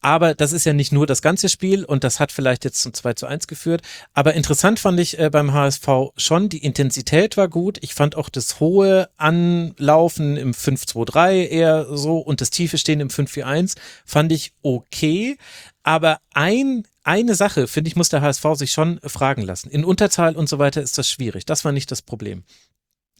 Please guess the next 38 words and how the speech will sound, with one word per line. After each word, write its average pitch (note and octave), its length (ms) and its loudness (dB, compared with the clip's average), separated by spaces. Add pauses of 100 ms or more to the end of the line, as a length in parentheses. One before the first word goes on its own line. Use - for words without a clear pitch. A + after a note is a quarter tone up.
Aber C3+ 180 2
noch D#3+ 260 0
in G3 200 0
Gleichzahl C#3+ 800 -2 (360)
schafft's - 560 -2
vor D3 220 -2
allem G#3+ 160 2
Matthias F#3 480 0
Ginter, A#2 400 0 (200)
den A#2+ 100 2
man B2+ 120 2
vielleicht D3 300 2
auch D3 100 -6
loben D#3+ 240 2
kann G#2 180 -4
an G2 120 -8
der G#2 160 -2
Stelle G2+ 320 -6
dann G#2 200 -4
dafür, A2+ 460 -2 (320)
immer B3 380 2
wieder F3+ 380 2 (260)
mit - 240 0
einem G#3+ 320 2
Pass - 340 -2
aus F#3 220 2
der D#3+ 160 -2
Abwehr F3+ 480 0 (480)
in A3+ 320 0 (140)
den F3 160 4
Zwischenlinienraum C3 800 2
zu - 80 -6
kommen, D#3 180 -4
also D3 160 -2
sprich - 260 -2
zwei D#3+ 300 2
Pressinglinien D3+ 840 0 (240)
von, C3+ 640 0